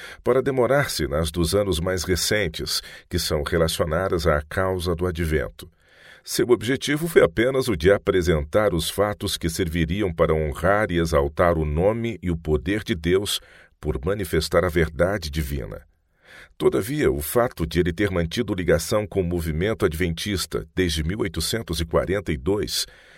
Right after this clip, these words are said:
serviu como pretexto para a introdução nesta obra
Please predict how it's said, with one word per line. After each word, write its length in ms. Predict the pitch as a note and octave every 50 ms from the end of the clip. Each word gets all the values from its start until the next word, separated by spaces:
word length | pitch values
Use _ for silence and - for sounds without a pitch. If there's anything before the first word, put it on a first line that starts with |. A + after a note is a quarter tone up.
| - - -
serviu 460 | - - - C#3 A2 F#2 A2+ B2 B2
como 240 | A#2+ - A2 A2 G#2+
pretexto 640 | - G2 F#2+ E2+ - - A2 A2+ A2+ - - - F2+
para 200 | - F#2+ F#2 G2+
a 20 |
introdução 640 | G2 F2 - G2 F#2+ E2 E2+ D#2+ - - - C#2 C#2+
nesta 420 | D2 D#2 F#2 A2 A#2+ - - - D2
obra 400 | C2 D#2 G2 A2 A#2 - G2